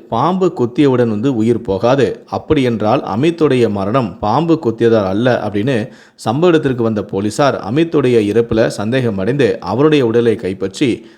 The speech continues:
பிரேத பரிசோதனைக்காக மருத்துவமனைக்கு அனுப்பி வைத்திருக்காங்க.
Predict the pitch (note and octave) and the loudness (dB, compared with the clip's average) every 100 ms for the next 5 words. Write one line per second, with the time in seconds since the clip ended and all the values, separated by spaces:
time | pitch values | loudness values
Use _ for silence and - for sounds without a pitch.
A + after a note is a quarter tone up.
0 | _ - D3 F3 E3 A#2 A#2 A2+ G2 F2+ | _ 0 2 2 0 -2 -2 -6 -4 -6
1 | G2 C#3 G#2+ A#2+ C3+ B2+ G2+ F#2+ C3+ G2+ | -2 -2 0 -2 -2 -2 -4 -2 -2 -2
2 | G#2 G2 F#2 F#2+ F#2 F#2 G2 | -4 -4 -4 -8 -6 -4 -6